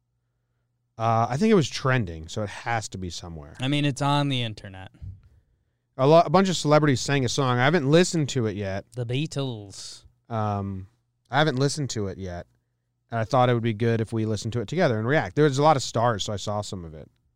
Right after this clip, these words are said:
Speaker 1: Um, but, okay, here's the tweet.
Speaker 2: Just sucks anything that happens, you think corona. Like, I just threw up in my mouth a little bit, and I was
Speaker 1: Did
Speaker 2: like,
Speaker 1: you?
Speaker 2: "Whoa."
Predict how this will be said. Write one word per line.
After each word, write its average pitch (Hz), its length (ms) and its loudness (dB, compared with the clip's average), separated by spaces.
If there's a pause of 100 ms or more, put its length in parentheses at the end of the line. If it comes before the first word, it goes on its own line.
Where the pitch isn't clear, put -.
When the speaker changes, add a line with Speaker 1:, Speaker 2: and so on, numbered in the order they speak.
(600)
Speaker 1:
Um, 92 560 -6 (1120)
but, 98 560 -4 (380)
okay, 80 260 -12 (140)
here's 101 260 -8
the 76 80 -18
tweet. - 220 -18 (300)
Speaker 2:
Just - 240 -6
sucks - 340 -8
anything 165 480 -2
that 139 140 -4
happens, 117 440 -6
you 107 100 -12
think 110 220 -12
corona. 104 360 -14
Like, 107 160 -12
I 113 80 -6
just 127 260 -8
threw 127 220 -6
up 123 140 -8
in 120 80 -8
my 110 120 -10
mouth 104 360 -12
a 110 40 -18
little 107 180 -16
bit, 104 300 -16
and 123 100 -14
I 107 40 -12
was 104 100 -12
Speaker 1:
Did - 100 -12
Speaker 2:
like, - 20 -10
Speaker 1:
you? 190 120 -10
Speaker 2:
"Whoa." 127 220 -4